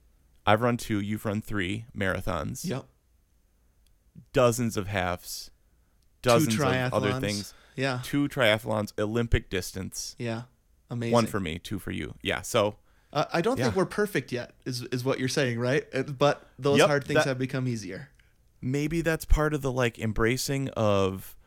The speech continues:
Speaker 1: um, of what you need to change and what you need to accept.
Speaker 2: Yeah.
Speaker 1: Is, uh, finding that, finding it in there.
Speaker 2: Yep,
Speaker 1: But
Speaker 2: that's
Speaker 1: we're, it's
Speaker 2: awesome.
Speaker 1: not gonna be perfect ever.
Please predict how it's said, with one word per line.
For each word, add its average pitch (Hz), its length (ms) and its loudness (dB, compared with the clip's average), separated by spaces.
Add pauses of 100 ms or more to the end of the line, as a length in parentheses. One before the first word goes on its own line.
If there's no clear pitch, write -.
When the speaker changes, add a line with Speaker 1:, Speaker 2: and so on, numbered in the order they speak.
(400)
Speaker 1:
um, 95 560 0 (640)
of 98 120 -2
what 101 160 -2
you 113 80 2
need 107 200 2
to 101 60 -6
change 107 380 0
and 107 100 -2
what 101 120 -2
you 104 80 -2
need 101 160 0
to 95 100 2
accept. - 600 -2 (140)
Speaker 2:
Yeah. 120 200 -6 (800)
Speaker 1:
Is, 92 420 -2
uh, 92 260 -2 (800)
finding 104 500 0
that, 98 220 -2
finding 101 320 2
it 95 100 0
in 92 120 0
there. 67 240 -4 (220)
Speaker 2:
Yep, - 220 -10
Speaker 1:
But - 140 0
Speaker 2:
that's - 80 -6
Speaker 1:
we're, 104 80 0 (100)
it's 101 140 0
Speaker 2:
awesome. 104 60 -4
Speaker 1:
not 95 160 2
gonna 98 120 -4
be 90 60 -4
perfect - 460 2
ever. 92 320 0